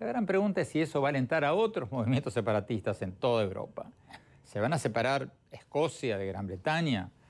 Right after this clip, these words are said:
Córcega de Francia, Tirol del sur de Italia, Flandes de Bélgica, entre otros? ¿Es posible que se desintegre la Unión Europea de veintiocho países, una de las principales potencias económicas mundiales?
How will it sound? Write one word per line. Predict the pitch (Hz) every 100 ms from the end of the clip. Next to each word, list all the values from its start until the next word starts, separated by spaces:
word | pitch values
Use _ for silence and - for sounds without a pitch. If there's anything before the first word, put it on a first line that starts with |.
| _
Córcega | - 147 156 - 123 104
de | 101
Francia, | - 139 160 - 110
Tirol | 90 117 113 147 151
del | 113 117
sur | - 143 143
de | 113
Italia, | 92 139 165 143 95 95 - - _
Flandes | - 135 160 180 151 117
de | 101
Bélgica, | 110 202 196 147 113 98
entre | 92 120
otros? | 196 233 104 - - _ - - - -
¿Es | 202
posible | - 170 - 196 180 165
que | 131
se | - 123
desintegre | 120 113 117 107 104 160 170 147
la | 104
Unión | 107 143
Europea | 127 95 143 165
de | 123
veintiocho | 98 95 - 127 143 113
países, | 107 151 160 117 -
una | 135
de | 117
las | 101
principales | - 104 - 95 151 165 135
potencias | - 110 107 160 160 - 151 -
económicas | - 107 98 110 135 127 107
mundiales? | 95 92 123 196 233 107 -